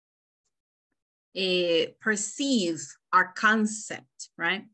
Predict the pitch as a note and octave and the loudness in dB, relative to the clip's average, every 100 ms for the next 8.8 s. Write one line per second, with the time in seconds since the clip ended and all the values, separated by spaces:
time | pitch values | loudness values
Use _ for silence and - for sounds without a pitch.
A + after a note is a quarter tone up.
0 | - F3+ - F3+ F3+ F3+ F3+ - - - | -10 -10 -6 -4 -2 -4 -10 -20 -20 -20
1 | - _ _ _ _ _ _ C4 D#4 - | -20 _ _ _ _ _ _ 2 4 4
2 | E4+ A#3 G#3+ F#3 E3+ - B3+ C#4+ C4+ D4 | 4 4 2 0 0 2 2 4 2 4
3 | D4+ G3+ F3+ F#3 C4+ D4 D#4+ F4 F#4 F4+ | 4 4 0 2 4 6 6 4 2 -4
4 | - - - A#3 C4+ C4+ C4 D4+ D4 D#4+ | -14 -12 -10 -4 -2 -2 -2 2 2 2
5 | - _ A#3+ B3 - F3 - G#3+ G3+ - | -2 _ 4 4 2 -6 -2 0 0 -2
6 | F3+ A3 C4+ D#4+ E4+ E4 D#4+ G#3+ A#3+ A#3+ | -4 -4 2 4 4 2 -2 -6 -10 -4
7 | C4+ C#4 D4 D4 D4 D4 C#4 - _ _ | -2 0 -2 -4 -6 -6 -10 -14 _ _
8 | - - C#4 G3 D3 C#3+ C#2+ | -18 0 2 2 0 -6 -14